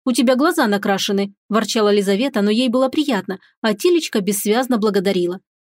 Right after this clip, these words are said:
Тилечка оглядела себя по частям в маленькое зеркало и осталась довольна. Сообщила, что у нее никогда в жизни не было такого прекрасного наряда,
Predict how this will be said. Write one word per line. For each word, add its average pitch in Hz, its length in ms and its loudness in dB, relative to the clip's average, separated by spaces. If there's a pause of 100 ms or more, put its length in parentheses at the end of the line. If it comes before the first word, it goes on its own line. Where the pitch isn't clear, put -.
(260)
Тилечка 226 400 0
оглядела 208 460 2
себя 202 260 -2
по 202 140 -2
частям 262 420 -2
в 202 60 -4
маленькое 247 500 2
зеркало 202 400 -2
и 185 80 0
осталась 277 440 0
довольна. 202 500 0 (240)
Сообщила, 220 520 0
что 208 200 -2
у - 20 2
нее 214 180 2
никогда 214 460 0
в 214 60 -4
жизни 214 320 0
не 196 220 0
было 196 200 -2
такого 208 320 -2
прекрасного 220 640 -2
наряда, 262 440 0